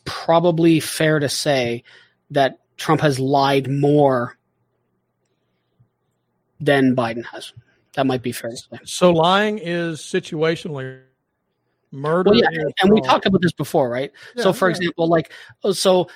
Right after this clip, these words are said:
Speaker 1: like, um, do you think there's a difference?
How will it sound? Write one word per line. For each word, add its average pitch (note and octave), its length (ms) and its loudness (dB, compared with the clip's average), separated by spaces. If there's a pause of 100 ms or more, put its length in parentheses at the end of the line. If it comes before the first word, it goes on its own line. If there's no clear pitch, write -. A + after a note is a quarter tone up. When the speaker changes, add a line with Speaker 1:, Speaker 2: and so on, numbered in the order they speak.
(220)
Speaker 1:
like, F3+ 240 -2
um, E3 400 0 (2500)
do F#3 140 0
you A#3 180 2
think B3+ 300 2
there's F#3+ 200 2
a E3+ 40 -4
difference? D#3+ 680 -6